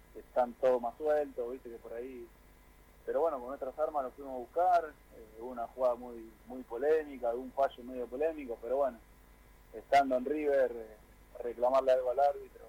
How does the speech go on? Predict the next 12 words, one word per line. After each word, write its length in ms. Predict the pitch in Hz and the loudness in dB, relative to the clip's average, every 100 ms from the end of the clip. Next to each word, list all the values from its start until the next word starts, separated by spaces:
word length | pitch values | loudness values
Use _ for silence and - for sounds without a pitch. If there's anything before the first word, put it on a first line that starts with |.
| 117 | -18
viste, 280 | 127 - - - - - - - - - - | -16 -16 -16 -18 -20 -20 -20 -20 -20 -20 -18
es 100 | 113 | -14
por 140 | - 113 | -6 -4
ahí, 280 | 117 113 107 110 - - - - - - - - | -4 -8 -12 -18 -20 -20 -20 -20 -20 -20 -16 -4
eh, 320 | 101 - - - | -4 -4 -10 0
llorar, 380 | 123 127 147 117 - | 6 8 8 4 -4
por 140 | 113 | -6
decirlo 260 | 113 127 120 | -4 -2 -2
de 60 | |
alguna 120 | 120 | -2
manera, 300 | 123 147 151 | -4 -2 0
porque, 240 | 113 117 | -2 -6